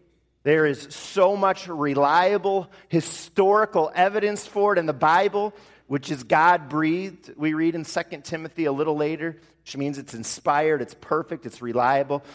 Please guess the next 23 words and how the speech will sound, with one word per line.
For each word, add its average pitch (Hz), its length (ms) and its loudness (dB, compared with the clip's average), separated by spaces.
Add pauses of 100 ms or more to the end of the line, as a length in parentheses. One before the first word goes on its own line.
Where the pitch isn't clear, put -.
(180)
The 123 100 -2
Bible 151 560 4
records 135 640 -2
the 139 80 -2
history 123 640 -4
of 110 180 -10
God 135 340 0
entering 147 600 -10
our 127 180 -2
life 123 380 -2
in 117 240 -14 (260)
Jesus 107 480 -6
especially. 95 680 -10 (480)
And 131 80 -6
as 131 160 0
a 127 60 -16
church, 202 640 -2
we 165 220 -4
build 180 640 2
on 160 180 0
the 151 80 -4
firm 233 420 -4
foundation 156 1040 -4